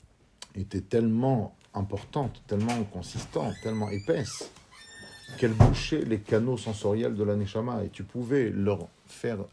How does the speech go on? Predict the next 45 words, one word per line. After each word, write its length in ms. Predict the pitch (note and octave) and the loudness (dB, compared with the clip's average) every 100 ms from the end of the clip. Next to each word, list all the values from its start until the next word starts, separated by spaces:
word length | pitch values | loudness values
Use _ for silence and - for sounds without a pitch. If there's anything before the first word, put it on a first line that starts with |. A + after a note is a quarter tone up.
| _ - _ - - | _ -20 _ -16 -6
tous 140 | F3+ | -2
les 100 | D#3+ | 0
miracles 540 | A2+ G2 G2 F#2+ - | 0 0 0 -2 -6
du 140 | D2+ D#2+ | -10 -10
monde. 280 | D#2 D2+ C#2+ _ _ _ _ - - - | -10 -12 -14 _ _ _ _ -20 -20 -8
Ils 140 | A2+ | -2
auraient 200 | A2 F#2 | 0 0
dit, « 160 | F2+ B2 | -2 -2
Oui, 180 | C3 - | -4 -2
non, 160 | D#3 F#2+ | -2 -2
mais 120 | D2 | -4
c'est 80 | - | -12
parce 140 | - | -14
que 100 | - | -12
si, 240 | D2+ A2+ G2 | -10 -8 -6
non, 140 | E2 | -8
mais 40 | C2+ | -10
c'est 140 | - | -12
ce 140 | - | -14
phénomène, 460 | F2 G2 A2 A#2 F2+ | -8 -4 -2 -2 -4
non, 100 | C#2+ | -6
mais 80 | D#2 | -12
c'est 160 | - A2 | -8 -2
ça, 180 | B2+ | 0
oui, 200 | A2 A#2+ | 2 0
mais 100 | A2 | 0
ça 140 | G2 F2+ | 0 0
veut 60 | |
pas 120 | F2 A2+ | 2 2
dire 160 | A2+ | 2
que 80 | A2 | 0
nous, 180 | G#2 G2 | 2 0
c'est 180 | - G#2 | -2 -4
faux, 260 | - B2+ | 0 -2
exactement. » 600 | F#2+ - F2 C#3 C#3 B2 - - - - - - - - | 0 -6 -2 -2 0 -2 -6 -14 -20 -20 -20 -20 -20 -4
L'homme 360 | B2 E3 D#3 - - | 4 4 4 -4 -12
trouve 300 | - D#3+ A2+ | -2 0 0
toujours 320 | C3+ B2+ C3 | 0 2 2
des 80 | A2+ | 2
moyens 380 | A2 G#2+ G#2+ D#2+ - - - - - - - - - - - - - - _ | 2 4 2 0 -8 -20 -20 -20 -20 -20 -20 -20 -20 -20 -20 -20 -20 -20 _
de, 300 | F#2+ G#2 G2+ | -2 2 2
on 140 | E2 F2 | 2 -2
va 100 | F2+ | -4
dire, 260 | G#2+ A2 | 0 0
de, 320 | F2 F2 E2 | 0 -4 -6